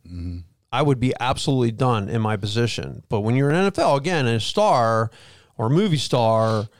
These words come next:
Speaker 2: or a politician, it just seems like there's a different standard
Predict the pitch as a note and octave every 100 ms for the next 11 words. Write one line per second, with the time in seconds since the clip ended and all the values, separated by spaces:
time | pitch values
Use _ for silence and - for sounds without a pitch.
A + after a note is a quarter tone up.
0 | _ _ - C3+ - D#3+ D#3 E3 - G#3
1 | - G#2 G2+ G2+ G2+ _ _ - C#3 C#3
2 | C3+ D#3+ C3+ B2+ G#2+ B2 A#2 A#2 B2+ A#2
3 | A2+ - C3+ B2+ G#2+ G2 E2